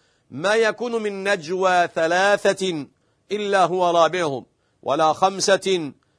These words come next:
إلا هو سادسهم، ولا أدنى من ذلك ولا أكثر إلا هو معهم أينما كانوا، ثم ينبئهم بما عملوا يوم القيامة،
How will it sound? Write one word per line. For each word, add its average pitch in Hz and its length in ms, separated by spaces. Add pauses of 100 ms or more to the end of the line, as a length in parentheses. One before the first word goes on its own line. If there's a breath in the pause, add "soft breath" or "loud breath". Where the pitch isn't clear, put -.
(160)
إلا 208 280
هو 190 280
سادسهم، 175 840 (340)
ولا 185 520
أدنى 208 360
من 180 300
ذلك 196 400
ولا 175 500
أكثر 175 440
إلا 175 360
هو 165 260
معهم 165 680
أينما 208 420
كانوا، 151 380 (520)
ثم 175 420
ينبئهم 165 1000
بما 165 300
عملوا 196 520
يوم 170 220
القيامة، 165 600